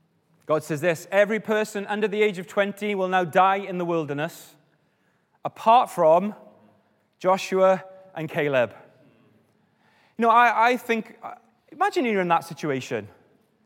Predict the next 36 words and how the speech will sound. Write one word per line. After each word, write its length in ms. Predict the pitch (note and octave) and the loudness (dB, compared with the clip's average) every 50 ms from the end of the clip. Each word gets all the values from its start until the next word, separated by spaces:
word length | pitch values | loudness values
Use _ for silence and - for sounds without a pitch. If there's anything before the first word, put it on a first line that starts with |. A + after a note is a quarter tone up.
| _ _ _ _ _ _ _ - | _ _ _ _ _ _ _ -8
You 80 | - D4 | -4 -4
know 80 | D#4+ | -2
those 140 | C#4+ C4 - | -2 -2 -2
times 240 | - B3 A3+ G3+ E3 | -2 -4 -4 -2 -2
where 80 | F#3 | -2
you 140 | F#3 F#3 F3 | -2 -4 -4
feel 160 | F3 - F#3 | -6 -4 0
like, 140 | F3+ E3+ D#3 | 0 0 0
"I 60 | - | -2
probably 360 | - - - F3 E3+ E3 E3+ D3+ | -6 -2 0 -2 0 -2 -2 0
backed 300 | C#3+ E3 D#3+ D#3 - - | 0 0 0 0 -4 -8
the 60 | D3+ | -4
wrong 200 | C#3 C#3+ C#3 C3+ | -2 0 -2 -2
horse. 540 | C3 C#3 C3 A#2 A2 A2 - - - - _ _ _ _ _ _ _ _ _ _ _ _ _ _ _ _ _ _ _ _ _ _ _ _ _ _ _ | -2 -6 -6 -6 -6 -8 -12 -18 -20 -20 _ _ _ _ _ _ _ _ _ _ _ _ _ _ _ _ _ _ _ _ _ _ _ _ _ _ _
I 40 | - | -14
probably 340 | D#3+ - A#3 A#3 A3+ A#3+ A#3+ | -4 0 0 2 2 2 0
went 240 | G#3 G#3+ G#3 G3+ F3+ | 2 0 0 0 -2
with 80 | E3 | -4
the 80 | D#3 F3 | -2 0
wrong 220 | E3+ E3+ F#3 E3 | 0 0 0 2
option." 480 | D#3+ D#3 D3+ - - - D3+ B2 A2+ A2 - - _ _ _ _ _ _ _ _ _ _ _ _ _ _ _ - | 0 -2 -2 -4 -6 -6 -4 -4 -4 -6 -12 -18 _ _ _ _ _ _ _ _ _ _ _ _ _ _ _ 0
That 180 | C4+ D4+ B3+ | 0 2 0
is 80 | F#3+ - | 0 -2
serious, 560 | - - - C#4 D4+ E4 D4+ G#3+ E3+ D3+ - | -8 -8 -6 -4 -2 -2 -2 -2 -4 -4 -4
isn't 200 | C#4+ D4+ C#4 G#3+ | -6 -6 -4 -4
it? 180 | D#3+ A#2+ G#2+ A2 - _ _ _ _ _ _ _ _ _ _ _ _ _ | -4 -4 -6 -10 -18 _ _ _ _ _ _ _ _ _ _ _ _ _
That 80 | - A#3+ | 0 0
w-, 180 | B3 A#3 A#3+ B3+ | 0 0 -2 -4
I, 120 | - A3+ A3 | -2 -2 -4
th-, 240 | - - - - - - G#3 | -4 -8 -18 -16 -12 -8 -4
we're 120 | A#3+ F4 | -2 -2
gonna 140 | E4 C4 F#3+ | 0 0 -2
die 320 | D3 - A#3 C4 D4+ E4 | -2 -2 -2 -2 0 0
in 220 | D4+ A3 F#3+ F3 G3 | -2 -2 -2 -2 -4
this 120 | A3 - | -6 -6
desert 600 | - - A#3+ C#4+ D#4 D4 F4 C4+ - - - - | -4 -4 -2 -2 -2 -4 -6 -8 -8 -12 -20 -20